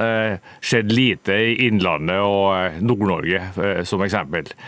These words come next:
Sånn at, eh, eh, forskjellene i Kommune-Norge er ikke blitt mindre mellom de store, eh, og de små. Eh, polariseringen,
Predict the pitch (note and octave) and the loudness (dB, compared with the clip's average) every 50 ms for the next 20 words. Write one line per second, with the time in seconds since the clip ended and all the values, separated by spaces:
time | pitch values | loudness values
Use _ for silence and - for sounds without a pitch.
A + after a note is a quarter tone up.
0 | - - - - - - - B2 A2+ A#2 A#2 A2+ - - B2+ A#2 A2+ A2+ A2 A2 | -14 -12 -12 -12 -10 -4 -2 0 2 2 0 0 0 0 0 2 2 2 2 2
1 | G#2+ G2+ F#2+ F2 D2+ - _ _ - - - - - - - - - - - - | 2 2 0 0 -2 -4 _ _ -20 -20 -20 -20 -18 -18 -16 -16 -18 -16 -10 -6
2 | D2+ F#2 G#2 G#2 - - - - - E3 - - - A2 F#2 G2+ B2 E3 F#3 D#3+ | -2 -2 -2 -2 -4 -6 -2 0 0 0 0 0 0 0 2 4 4 4 2 2
3 | B2+ D3+ D#3 - F3 F3+ E3+ C#3 A#2 G#2 G#2 F#2+ G2 G#2+ A#2 B2 B2+ B2+ B2 A2+ | 2 0 2 2 2 2 4 4 2 2 2 2 2 2 2 2 2 0 -2 -4
4 | - - - - - - A#2+ A#2 F#2+ E2+ F#2+ A#2 A#2+ B2+ C3 B2+ G#2+ E2+ F#2+ A#2 | -6 -10 -14 -14 -4 -2 0 0 0 0 2 2 2 2 2 0 0 2 0 0
5 | C3 B2+ G2+ F2 - - - - - - - - - - - - - B2 C3 B2 | 0 0 -4 -8 -14 -18 -20 -20 -20 -20 -20 -20 -20 -18 -8 -4 0 2 2 2
6 | G2 G#2 G#2 G#2 G#2+ G#2+ G#2+ G#2+ G#2 A#2+ G#2+ - C3 B2 G#2 F2+ F#2 G2+ F#2+ D#2+ | 2 2 2 2 4 2 2 2 2 0 0 2 2 2 2 2 2 0 -2 -4
7 | E2 F2 F2 - G#2 G#2+ G#2+ G2+ G#2 G#2+ F#2+ F2+ - - A2+ A2+ G#2 G#2 F2 G#2+ | -8 -12 -10 -6 -4 -2 -2 0 0 0 -2 -2 -2 -2 -2 0 0 0 0 2
8 | B2 D3+ F3 F#3 F3+ C#3+ - - - - C3 C3 B2+ A2 - - - - - A#2+ | 2 2 4 2 0 -2 -4 -10 -16 -14 -12 -12 -12 -12 -14 -12 -8 -2 0 0
9 | B2 A#2+ A#2 G#2+ - - C3 A#2+ A#2 A#2 A2 - - C#3 A2+ F#2 F2 F2 F2+ G2 | 2 0 0 -2 -2 0 0 2 2 0 0 2 2 2 4 4 2 2 2 2
10 | A#2 B2+ C3 B2 | 2 2 2 0